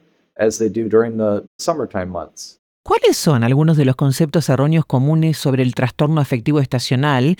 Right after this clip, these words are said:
Speaker 2: por sus siglas conocido como tae, y cómo se pueden abordar, por ejemplo,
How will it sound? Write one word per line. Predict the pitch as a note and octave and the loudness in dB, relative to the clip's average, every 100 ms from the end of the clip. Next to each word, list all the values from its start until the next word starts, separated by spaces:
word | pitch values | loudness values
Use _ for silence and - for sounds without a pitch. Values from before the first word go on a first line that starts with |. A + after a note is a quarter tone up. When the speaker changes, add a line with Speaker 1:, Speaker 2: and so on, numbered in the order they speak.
| - - | -6 -2
Speaker 2:
por | A2+ | -2
sus | C3+ - | 0 0
siglas | D3 C#3 B2 | 0 0 2
conocido | A#2+ A2+ C3+ B2 | 0 2 2 2
como | A#2 A#2+ | 2 0
tae, | - A#2+ A2 C#3 E3+ _ - - | 2 2 2 0 -2 _ -10 -6
y | G#3 | -2
cómo | D4 F4+ | 0 0
se | D4+ A#3+ | 0 -2
pueden | G3 A#3 A#3 | 0 2 2
abordar, | E3+ E3 A3+ C#4+ - | 0 0 2 0 0
por | D3 | -2
ejemplo, | - G#3+ F3+ F3+ | 2 2 4 2